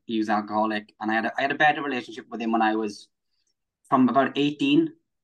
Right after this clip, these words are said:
So I remember he, he came to see me once, and I think I was seventeen. And he said, "Can I have a hug?" And I said, "No." And I said, and it was probably the first time I've spoken up, 'cause I was always afraid of my father. And I said,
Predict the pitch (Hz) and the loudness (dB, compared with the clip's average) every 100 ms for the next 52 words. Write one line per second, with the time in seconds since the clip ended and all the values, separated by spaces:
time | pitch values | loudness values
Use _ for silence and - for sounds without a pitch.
0 | _ - 123 120 117 - 127 123 127 117 | _ -4 -2 -2 -4 -4 -2 0 -2 -6
1 | 117 131 117 - 127 127 113 113 - 117 | -6 -6 -4 0 4 4 4 2 -2 -6
2 | 110 117 113 107 104 - _ - - 107 | -4 -2 -2 -2 -4 -12 _ -20 -4 0
3 | 104 104 104 104 104 107 _ _ _ _ | 2 0 0 -2 -2 -8 _ _ _ _
4 | _ _ 110 110 104 110 120 120 131 120 | _ _ 0 0 0 0 2 2 2 -2
5 | 107 - - _ _ _ _ 110 107 104 | -2 -14 -20 _ _ _ _ -6 -2 2
6 | 110 104 98 104 104 110 110 110 - - | 2 2 0 -2 -2 -2 -2 -2 -8 -12
7 | - 120 117 139 127 - 135 120 113 104 | -4 -2 -2 0 0 2 0 2 -2 -2
8 | 117 107 104 - - 110 113 110 107 117 | -4 0 -2 -4 -8 -6 -4 -4 -4 -6
9 | 113 110 104 104 95 101 104 - 107 | -4 -4 -4 -4 -6 -6 -8 -8 -12